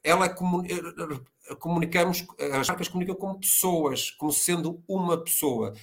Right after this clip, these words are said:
sentem as mesmas dores do seu público, sentem as mesmas dificuldades, os mesmos desafios, as mesmas conquistas, et cetera.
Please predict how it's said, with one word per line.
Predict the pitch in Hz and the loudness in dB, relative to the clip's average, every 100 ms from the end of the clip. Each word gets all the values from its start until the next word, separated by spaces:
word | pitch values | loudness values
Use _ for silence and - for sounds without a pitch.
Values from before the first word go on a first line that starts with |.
| - | -12
sentem | - - 151 156 | 0 2 2 4
as | 156 135 | 4 4
mesmas | 160 147 156 135 | 4 4 4 2
dores | 120 151 180 185 - | 4 4 6 4 -2
do | 143 | -2
seu | 143 156 135 | 0 0 0
público, | 135 123 113 110 110 107 - - | -2 -2 -2 -4 -8 -18 -20 -6
sentem | - 151 143 151 | 0 0 2 2
as | 139 | 4
mesmas | 156 139 147 143 | 4 4 2 0
dificuldades, | - 156 156 139 147 143 - | -2 -4 -2 2 4 4 2
os | 127 120 | -4 0
mesmos | 143 143 143 127 | 4 4 2 -2
desafios, | 147 147 - 160 151 127 110 - - _ - | 0 0 2 2 2 2 -2 -8 -18 _ -8
as | 113 | 0
mesmas | 131 147 143 135 | 4 4 4 0
conquistas, | - 139 139 156 147 - 123 107 101 | 0 0 0 0 0 0 -2 -2 0
et | 123 117 - | 0 0 2
cetera. | - 135 - 95 | 4 4 0 -6